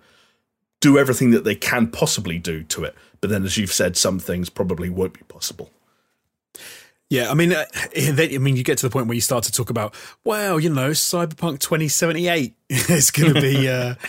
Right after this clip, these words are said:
Speaker 1: <laughs>
Speaker 2: but, you know, um, one of the strangest things, or just to touch on for the last thing with the, um, in this leak,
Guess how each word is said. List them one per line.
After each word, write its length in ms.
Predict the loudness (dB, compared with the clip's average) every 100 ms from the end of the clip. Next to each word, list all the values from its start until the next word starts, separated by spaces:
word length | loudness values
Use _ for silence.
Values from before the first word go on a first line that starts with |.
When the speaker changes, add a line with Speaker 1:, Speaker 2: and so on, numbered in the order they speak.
| -16
Speaker 1:
<laughs> 280 | -20 -20 -2
Speaker 2:
but, 320 | 2 2 -2 _ _ _ _ -6
you 100 | -4
know, 140 | -6 -10 _ _ -4
um, 300 | -2 0 -2
one 180 | 2 2
of 80 | 4
the 80 | 0
strangest 400 | 2 0 0 -2
things, 240 | -2 -2
or 220 | -2 0
just 180 | 0 -2
to 60 | -2
touch 260 | -4 -4
on 60 | -4
for 80 | -2
the 40 |
last 200 | 0 0
thing 160 | -2 -4
with 100 | -4
the, 280 | -6 -4
um, 100 | -4
in 200 | -4 -4
this 200 | -2 -2
leak, 340 | -2 -4 -6